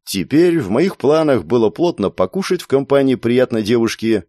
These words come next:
а дальше предстояло заняться делами. Как минимум, выяснить у телохранителей и Инги,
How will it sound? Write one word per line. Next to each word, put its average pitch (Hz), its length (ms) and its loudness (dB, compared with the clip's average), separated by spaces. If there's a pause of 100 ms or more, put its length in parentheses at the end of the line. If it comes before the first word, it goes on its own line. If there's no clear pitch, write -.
(100)
а 98 140 -2
дальше 139 340 0
предстояло 175 640 0
заняться 139 440 -2
делами. 131 520 0 (320)
Как 117 240 0
минимум, 113 600 -2
выяснить 117 580 0
у 120 80 -2
телохранителей 110 840 0
и 101 300 -2
Инги, 123 400 0